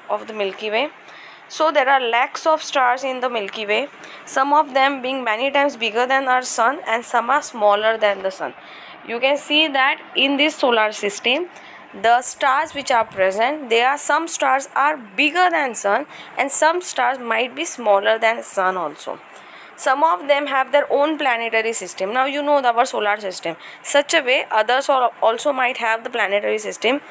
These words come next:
Stars in the Milky Way show the great diversity in the color. Diversity means there is a lot of difference in their color, brightness, et cetera. And for this part you can take a certain star in the cloud, or you can see during the night time they are forming a certain shape.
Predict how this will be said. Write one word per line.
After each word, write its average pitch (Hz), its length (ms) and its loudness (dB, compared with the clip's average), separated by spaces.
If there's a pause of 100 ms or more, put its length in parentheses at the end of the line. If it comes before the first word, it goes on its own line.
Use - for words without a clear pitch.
(220)
Stars 320 460 0
in 330 100 -2
the 330 100 4
Milky 277 360 -2
Way 269 140 2
show 262 260 -2
the 269 240 2
great 254 400 2
diversity 247 760 -2
in 240 120 -6
the 233 100 -4 (100)
color. 214 340 -2
Diversity 247 600 -2
means 254 340 -8
there 214 160 -2
is 240 120 -6
a 220 60 0
lot 220 280 2
of 269 160 -2
difference 240 340 -4
in 233 120 -10
their 226 160 0
color, 208 360 0 (420)
brightness, 214 640 -2
et - 140 -6
cetera. 170 400 -4 (520)
And 302 320 2 (280)
for 294 500 2 (240)
this 320 220 0
part 247 360 0
you 262 120 -4
can 269 240 0
take 269 240 0 (100)
a - 100 2
certain 262 380 -2
star 220 380 -2
in 220 140 -8
the 233 100 -2
cloud, 214 340 -2
or 214 80 0
you 233 100 -6
can 262 200 0
see 254 340 -2 (260)
during 240 280 -6
the 262 80 -4
night 247 320 -4
time 190 240 -2
they 233 100 -2
are 262 100 2
forming 247 460 -2
a 277 60 -2
certain 233 400 0
shape. 247 400 -4